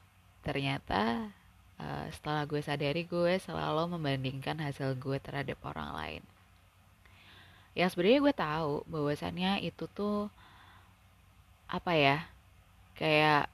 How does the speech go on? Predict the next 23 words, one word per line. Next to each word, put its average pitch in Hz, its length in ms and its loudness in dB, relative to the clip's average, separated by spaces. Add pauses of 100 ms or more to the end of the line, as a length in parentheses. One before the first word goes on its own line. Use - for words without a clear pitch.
(840)
ya 156 360 4
emang 165 200 0
nggak 156 160 0
bisa 147 200 -4
aja. 185 600 2 (240)
Walaupun 202 340 2
mungkin 302 400 0
gue 254 160 6
mengcopy 214 920 -2
apa 202 340 0
yang 165 640 0
dia 151 240 0
lakukan, 135 580 -4 (220)
tapi 190 320 -6
tetap - 320 -8
aja 151 340 -2
hasilnya 139 380 0
beda. 123 340 -4 (2000)
Because 233 320 4 (400)
setiap 196 400 4
proses 208 400 -2
itu 247 400 -2
pasti 247 640 2